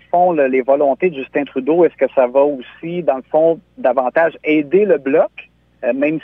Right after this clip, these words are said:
si Monsieur Legault, lui, a pas pointé vers le Bloc, là, pour, pour dire nécessairement, là, euh, aux Québécois, allez voter pour eux, euh, il pointait davantage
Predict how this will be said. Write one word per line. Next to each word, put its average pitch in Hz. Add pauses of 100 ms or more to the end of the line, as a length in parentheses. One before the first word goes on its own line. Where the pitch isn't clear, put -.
si 151
Monsieur 143
Legault, 151
lui, 160
a 151
pas - (120)
pointé 160
vers 131
le 131
Bloc, 139
là, 135 (100)
pour, - (100)
pour 117
dire 127
nécessairement, 127
là, 135
euh, 117
aux 123
Québécois, 139
allez 135
voter 127
pour 139
eux, 247 (500)
euh, 123
il 120
pointait 143
davantage 143